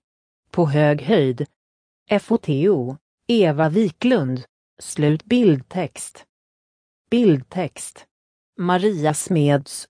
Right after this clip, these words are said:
rektor för Kroppaskolan och förskolorna tillsammans med kommunalråd Eva-Lotta Härdej. Slut bildtext. Bildtext. Dubbelrutschkanan var populär.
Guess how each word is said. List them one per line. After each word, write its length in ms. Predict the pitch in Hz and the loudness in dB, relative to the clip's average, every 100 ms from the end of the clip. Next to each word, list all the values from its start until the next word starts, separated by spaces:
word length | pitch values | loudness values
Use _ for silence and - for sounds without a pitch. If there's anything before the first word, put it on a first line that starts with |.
| _ | _
rektor 480 | - 220 220 - 214 | -2 -2 -2 -2 -2
för 220 | 208 202 | 0 -2
Kroppaskolan 1000 | 190 220 208 156 143 - - 214 185 135 | -2 -2 -2 -2 -6 -4 0 2 2 0
och 180 | 139 196 | -2 -4
förskolorna 920 | - 247 180 - 220 247 254 160 135 | 0 0 0 0 -2 0 0 0 -2
tillsammans 920 | 127 - 240 226 - 147 147 156 160 - | -4 -4 -2 0 0 0 0 -2 -2 -2
med 300 | 139 139 - | 0 0 -4
kommunalråd 1000 | 175 156 160 208 180 135 139 143 120 156 | -2 0 2 2 2 0 -2 -2 -2 0
Eva-Lotta 720 | 165 131 135 151 160 - 147 | 2 2 2 0 0 -2 -2
Härdej. 680 | 135 233 208 214 127 127 - _ _ _ _ _ _ - | 0 0 0 -2 -4 -4 -8 _ _ _ _ _ _ -20
Slut 440 | - 151 147 156 | -10 -2 -2 0
bildtext. 1000 | - 247 190 135 - 180 147 - - - _ _ _ _ _ _ _ _ - | 0 2 2 2 -4 -8 -8 -12 -18 -20 _ _ _ _ _ _ _ _ -2
Bildtext. 960 | 240 202 131 - 180 143 - - - _ _ _ _ _ - | 2 2 2 -4 -8 -8 -10 -20 -20 _ _ _ _ _ 0
Dubbelrutschkanan 1300 | 208 147 135 151 160 - - 220 220 214 233 262 | 0 2 -2 -2 -4 -6 -4 0 2 2 2 0
var 260 | 180 147 139 | 0 0 0
populär. 840 | - 147 - 147 165 147 131 131 | -4 -6 -2 0 2 0 -2 -8